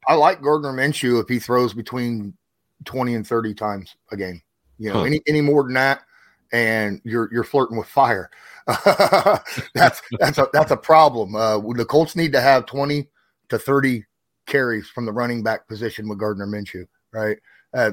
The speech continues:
Speaker 1: that, at least that's my opinion, especially when you got a running back room the way, the way it's sitting. But Gardner's, Gardner's a guy, you know, everybody in the, in the locker room loves him.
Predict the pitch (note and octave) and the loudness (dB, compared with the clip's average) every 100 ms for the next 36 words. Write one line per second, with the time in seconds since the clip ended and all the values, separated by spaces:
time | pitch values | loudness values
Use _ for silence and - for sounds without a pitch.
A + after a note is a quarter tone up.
0 | F2 A#2+ C3 C3+ D#3 D#3 D3 B2+ C3+ B2+ | -2 -4 0 2 2 2 2 2 0 2
1 | A2+ A#2 A#2 - A#3+ A3+ E3 D3+ D#3 C#3+ | -2 -4 -4 0 2 2 0 -4 -4 2
2 | C#3+ A#2 - _ _ _ B2+ B2 C#3 B2+ | 2 2 -2 _ _ _ -2 2 2 0
3 | A#2+ G#2+ A#2+ A2+ G#2+ A#2 A2+ A#2 A2+ A#2 | -2 -2 -4 -2 0 0 0 -4 -2 0
4 | G#2 - C#3 B2+ G#2+ G2+ - _ B2+ B2+ | 0 -2 -2 -2 -2 -8 -20 _ 0 0
5 | B2+ E3 B3+ A3 - - C3 D3 F#3+ F3 | 4 2 2 -2 -6 -8 -2 -2 -2 -2
6 | C3 B2+ B2+ A#2+ A#2+ A2 G#2 B2 B2+ C3 | 2 4 2 0 -4 -4 -2 -4 0 0
7 | C3 B2+ A#2 A2 A#2 A#2 A#2+ A#2+ A#2+ A#2 | 0 -2 -2 -2 0 2 0 0 -6 -4
8 | A2 A2 A#2 A#2 | -2 -2 -6 -12